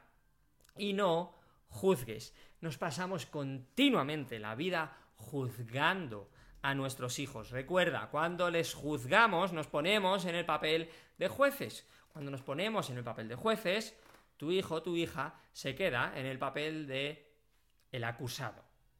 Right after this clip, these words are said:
Y el acusado primero, raras veces va a querer decir la verdad si ha hecho algo mal, ¿vale? Si ha hecho algo bien, entonces sí, va a intentar defenderse a muerte. Pero si ha hecho algo bien y se le, y le estás acusando, entonces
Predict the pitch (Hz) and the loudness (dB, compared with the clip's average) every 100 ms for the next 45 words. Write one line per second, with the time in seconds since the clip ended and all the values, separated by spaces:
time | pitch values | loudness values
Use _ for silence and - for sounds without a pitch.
0 | _ _ _ _ _ _ - 180 185 196 | _ _ _ _ _ _ 0 2 4 2
1 | 190 269 220 214 285 - _ _ _ - | 4 6 6 4 0 -8 _ _ _ -20
2 | - 185 208 123 - - 185 180 190 208 | -4 0 2 0 -2 -2 0 0 -2 -4
3 | 190 156 170 160 151 127 151 147 131 120 | -2 -2 -2 -2 -2 -4 -4 -2 -2 -2
4 | 120 175 359 - 147 147 160 147 131 107 | 2 2 2 -2 0 0 0 -2 -2 -6
5 | 87 - 110 135 453 427 147 127 135 131 | -12 -14 -6 -4 -4 -6 -6 -4 -2 0
6 | 143 190 254 240 151 143 151 - 135 110 | 4 4 6 4 0 -4 -4 -2 -4 -4
7 | 123 120 135 131 127 123 127 131 117 120 | -6 -4 -4 -4 -6 -8 -8 -6 -6 -6
8 | - - - - - - 156 160 185 214 | -8 -18 -20 -20 -20 -4 0 4 2 4
9 | 254 226 170 160 220 165 123 131 123 - | 4 4 4 4 2 0 -2 -4 -6 -6
10 | 170 139 - 208 226 247 190 - 165 123 | -2 -2 -2 -2 -2 -4 -4 -2 -2 -2
11 | 113 131 - - _ _ - - 170 165 | -4 -6 -8 -16 _ _ -20 -8 -4 0
12 | 196 233 151 185 262 - | 0 0 -2 -2 -4 -10